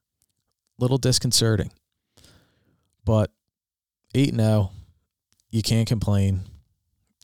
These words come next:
You just gotta keep an eye, uh,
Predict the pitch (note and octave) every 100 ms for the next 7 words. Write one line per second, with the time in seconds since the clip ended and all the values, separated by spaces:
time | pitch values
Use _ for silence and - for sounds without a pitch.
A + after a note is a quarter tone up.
0 | - - G2 - G#2 G#2+ A2+ A2 A2+ G2+
1 | G2 F#2 - - _ _ _ _ _ _
2 | _ _ _ _ _ G2 F#2 F2+